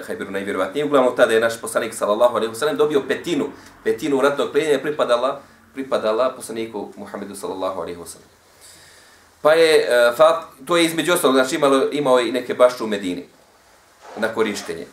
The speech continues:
Pa je Fatima pitala za nasljedstvo. Ebu Bekr radijallahu ta'ala anhu je tada citirao hadis da je on čuo našeg poslanika, sallallahu alejhi ve sellem, da se poslanici ne nasljeđuju, već da njihov kompletan dunjaluški metak ostaje na raspolaganju muslimanima kao sadaka.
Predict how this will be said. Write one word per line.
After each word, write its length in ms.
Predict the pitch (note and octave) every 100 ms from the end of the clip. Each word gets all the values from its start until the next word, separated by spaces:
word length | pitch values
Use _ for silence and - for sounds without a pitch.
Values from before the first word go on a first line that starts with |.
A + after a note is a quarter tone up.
| _ -
Pa 100 | A2+
je 120 | A#2
Fatima 460 | C#3+ D3 D3 A#2+ -
pitala 340 | D3 C3+ A2+
za 100 | A2
nasljedstvo. 640 | A#2+ D3+ D3 C3+ D3 D3+ - _ _ _ _ _ _ _ _ -
Ebu 180 | G#2
Bekr 260 | G2+ A2+ A2
radijallahu 460 | G2+ G#2+ G#2+ G#2 G#2+
ta'ala 220 | G#2 G#2+
anhu 220 | G#2+ G#2
je 140 | G2+
tada 260 | G2+ A2 G2
citirao 340 | - B2 A#2+
hadis 300 | A2+ B2 C3+
da 80 | A2
je 60 | G2
on 80 | F#2+
čuo 120 | A#2+
našeg 240 | A2 A2
poslanika, 440 | G2+ G2+ A2 A#2 G#2+
sallallahu 420 | G2 F#2+ A2+ A2
alejhi 140 | G#2+
ve 40 | A2
sellem, 200 | C#3+ C3
da 60 |
se 140 | - A2
poslanici 400 | A2 C3+ C#3+ B2
ne 100 | D3+
nasljeđuju, 580 | C#3 D#3+ D#3 B2 G#2 - - - -
već 180 | A#2+
da 120 | A#2+ A2+
njihov 380 | D#3+ D#3 C3+ -
kompletan 460 | A2 E3 E3 B2
dunjaluški 460 | A#2+ C#3+ D3+ C3 B2
metak 340 | C#3 F3 F3+ - - - -
ostaje 320 | E3 E3 C#3+
na 80 | B2+
raspolaganju 680 | B2 B2 C3 D#3+ D3+ C#3+ C3+
muslimanima 540 | B2+ C3+ D3+ D#3+ D3
kao 120 | C#3 B2+
sadaka. 420 | A2 - -